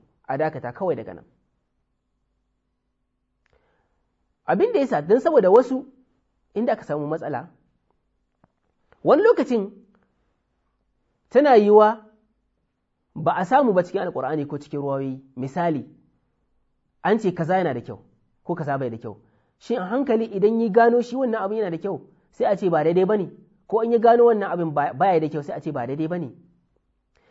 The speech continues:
To su dai a taƙaice, su malaman nan sun samu saɓani cikin wannan ƙa'ida ɗin, wadda muka ce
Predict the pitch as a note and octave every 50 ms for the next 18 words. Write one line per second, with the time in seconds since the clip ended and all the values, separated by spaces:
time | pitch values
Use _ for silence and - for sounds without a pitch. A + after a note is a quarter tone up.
0 | _ _ _ _ - G#3+ G#3+ C4 E4 E4 F4+ D#4 - E3 - - - B2 C3 C3
1 | - D#3 D#3 D3+ - - _ _ _ _ _ _ _ _ _ _ - F#3+ F#3+ D#3
2 | B2+ B2 B2 C#3 D3+ D#3 C#3+ C#3+ C3 B2+ - - C#3+ C#3+ C#3 A2 G2 G2+ A2 -
3 | A2 F#2+ - - G#2 G#2 G#2 G#2+ G#2+ _ _ _ _ _ _ _ _ _ _ _
4 | _ _ - C#3+ D3 D#3+ E3 D#3 C3 B2+ - A#2+ B2 C3 B2 A#2 - B2 C3+ B2
5 | B2+ - _ _ _ _ _ _ _ _ _ _ _ _ - D#3 F#3+ F3 F3 E3+
6 | F3 E3+ D#3+ D3 - E3 D3+ C#3+